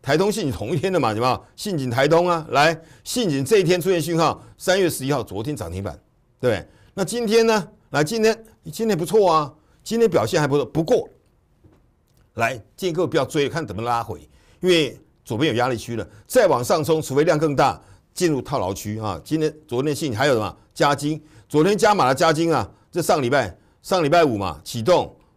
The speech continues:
昨天是不是加码？那今天老师今天嘉金不动了，这里不套牢区吗？不过这个量蛮大的，所以这个套牢区洗，洗筹码的时间不会混那么久。这里有套牢区，你看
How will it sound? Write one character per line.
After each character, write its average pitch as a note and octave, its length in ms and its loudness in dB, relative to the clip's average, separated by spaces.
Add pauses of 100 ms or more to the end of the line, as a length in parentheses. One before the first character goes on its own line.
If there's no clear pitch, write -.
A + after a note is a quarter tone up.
昨 C#3 140 0
天 F3+ 80 0
是 F#3 40 -2
不 F3+ 60 0
是 - 60 0
加 D#3+ 180 4
码？ G2+ 240 -2 (220)
那 F3+ 100 -6
今 B3 140 -4
天 B3 100 4
老 E3+ 140 4
师 G#3+ 100 0
今 B3 120 -2
天 A#3+ 60 0
嘉 A3+ 140 2
金 A#3 160 -2
不 G#3 80 -4
动 G3 260 2
了， A#2+ 240 2 (500)
这 G#3 140 -2
里 D3 80 0
不 D3+ 80 -4
套 D#3 200 2
牢 B2 120 2
区 C3+ 220 -4
吗？ B2 160 -2 (320)
不 G3+ 140 -4
过 G3+ 180 4
这 - 180 -2
个 F3 80 4
量 F3+ 200 2
蛮 - 220 -6
大 C#3 240 -4
的， - 140 -20 (320)
所 E3+ 200 0
以 D#3+ 40 2
这 A3+ 100 0
个 G#3+ 80 2
套 F#3+ 180 2
牢 C#3+ 120 4
区 D3+ 300 -4 (180)
洗， G#2+ 480 -8 (100)
洗 B2+ 260 -8
筹 D3 180 -2
码 C#3 140 0
的 A2+ 40 -4
时 B2 140 -8
间 C3 140 -4
不 C3 200 -8
会 F3+ 140 2
混 F3+ 260 2
那 E3 100 2
么 C#3 100 0
久。 - 240 -10 (440)
这 B3 180 2
里 F3+ 80 4
有 A#2+ 100 2
套 E3 160 2
牢 B2 120 2
区， C3+ 240 -4
你 G2 80 -6
看 G#2+ 240 -2